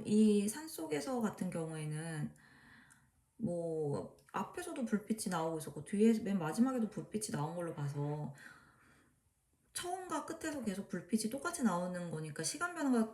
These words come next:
크게 두드러지는 시간의 흐름을 나타내고 있진 않거든요. 그쵸? 그렇기 때문에 요거까진 맞는데, 음, 뒷부분은 틀렸다고 볼 수 있겠어요, 여기는.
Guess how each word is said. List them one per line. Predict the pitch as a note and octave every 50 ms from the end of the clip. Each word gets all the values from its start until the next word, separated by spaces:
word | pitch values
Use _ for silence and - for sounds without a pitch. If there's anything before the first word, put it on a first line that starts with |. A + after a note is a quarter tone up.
| - -
크게 | - - A#3+ A3 A3 G#3
두드러지는 | - - E3+ - G#3 G#3 G3+ F#3 F3 F3 E3+ E3 D#3+ D#3 D3 - A3+
시간의 | A3+ - - - - E4+ E4+ D#4
흐름을 | - - F#4 F#4 G4 F#4+ F4+ D#4+ D4 C#4 A#3+ G#3 F3+ E3 D3+
나타내고 | - D3+ D3+ - - C4 B3+ A#3+ A3 F#3+
있진 | D#3+ C#3+ - - F3+
않거든요. | D#3 D3 C#3 - D3+ C#3+ C#3 C#3+ C#3+ F#3+ A#3 - - _ - - - - - - _ _ - _
그쵸? | - - C#3+ - - D3+ D3 - - - _
그렇기 | A#3+ A#3 A#3+ A#3
때문에 | A#3+ A#3 A3+ A3 G#3+ F#3+
요거까진 | E3+ E3+ G3 C4+ D4+ - D#4+ D#4+ D#4+ D4 C4+ A3+
맞는데, | F3 D#3+ D#3 D3+ D3+ D3+ G3 F#3 D#3 C3+ C3+ - _ _ _ _ _ _ _ _ _ - _ _ -
음, | - E3+ D#3 C#3+ C#3 C#3 - - _
뒷부분은 | - A3 G#3+ - D#4+ D#4 D4+ D4 C4 B3 A#3 A3 G#3 G#3+
틀렸다고 | - C#4 A3+ A3+ G3 - - A#3 A3 G#3 G#3 -
볼 | E3 D#3+
수 | D3 - D3+
있겠어요, | C#3 C#3 - - - - - - - - - - - - _ _
여기는. | D#2 D2+ D2 - - -